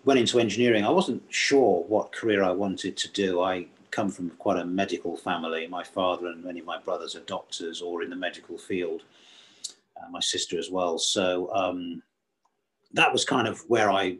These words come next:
was always pushing towards. But, uh, I was, uh, very fortunate at school. I had a very good careers master. And, and this is, a, I guess, a lesson for others as well. And he actually spent a lot of time telling us as young kids, so I think I was fifteen or sixteen,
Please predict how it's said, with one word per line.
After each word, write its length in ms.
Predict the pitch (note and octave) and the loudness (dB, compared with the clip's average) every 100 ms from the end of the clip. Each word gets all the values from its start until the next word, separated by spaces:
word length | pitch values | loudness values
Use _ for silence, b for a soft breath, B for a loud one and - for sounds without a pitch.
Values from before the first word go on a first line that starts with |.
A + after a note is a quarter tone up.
| - | -4
was 120 | G2 | 0
always 540 | A#2 G2+ G2+ F#2 - - - - _ _ _ _ - | 2 4 2 2 0 -2 -6 -12 _ _ _ _ -8
pushing 360 | - - G#2 F2+ | -2 2 2 0
towards. 720 | - G2 G2 F2 E2+ - - B B B B _ - | 0 2 2 0 0 -2 -4 B B B B _ 0
But, 240 | G#2+ G#2+ | 2 2
uh, 340 | G#2+ G#2+ G#2 - | 2 2 2 0
I 160 | A#2+ | 0
was, 520 | A#2+ B2+ A2+ - - A2+ | 2 0 0 0 -2 -2
uh, 360 | A#2+ A#2+ A2+ G#2+ | 0 0 0 -2
very 220 | - A3 G3+ | 4 4 4
fortunate 500 | - F3+ - B2 G#2+ | 6 4 6 2 -2
at 100 | - | -2
school. 380 | - C#3+ A#2+ | 0 4 4
I 60 | G#2 | 4
had 120 | A2+ | 0
a 40 | B2 | -2
very 200 | C3 A#2+ | 0 0
good 200 | A#2 - | -2 -4
careers 420 | A#2+ B2+ B2 G2+ | 2 4 4 2
master. 440 | F#2+ F2 - F#2 F2+ | -4 -6 -8 -8 -8
And, 160 | F#2 F#2+ | -8 -14
and 240 | G#2+ G2 | -10 -8
this 160 | C#3+ - | -6 -4
is, 140 | C3 | -2
a, 220 | A#2 G#2 G2+ - | 0 -2 -6 -8
I 140 | G2+ | -8
guess, 240 | - G#2+ - | -6 -6 -6
a 60 | |
lesson 340 | G2 B2+ G#2+ G2+ | -4 -4 -4 -8
for 260 | G#2 G#2 - | -6 -8 -4
others 320 | B2+ G#2+ F2+ | -4 -6 -8
as 140 | - | -6
well. 380 | A#2+ A#2 F#2 - b b b b b | -2 0 0 -4 b b b b b
And 100 | - | -10
he 60 | - | -4
actually 300 | F#3+ - D3+ | -4 -2 -2
spent 360 | - - D3 B2+ | -2 0 0 0
a 60 | |
lot 220 | A2+ D3 | 0 0
of 120 | D3+ - | -2 -2
time 360 | C#3+ C3+ G2+ | -4 -4 -6
telling 340 | - - C3+ A#2+ | -6 -2 -2 -2
us 180 | F#2 - | -4 -6
as 120 | F#2+ | -6
young 300 | A2 G#2+ G2+ | -4 -4 -6
kids, 380 | - A#2+ F#2+ - | -4 -2 -2 -6
so 160 | A2+ | -8
I 40 | A#2 | -6
think 160 | F#3+ | -6
I 60 | A2+ | -6
was 280 | F#2+ - - | -8 -12 -10
fifteen 320 | A#2+ - A#2+ | -10 -4 -4
or 100 | G#2 | -2
sixteen, 640 | F#2+ A#2+ - - A2+ A2+ | -6 -6 -8 -4 -4 -4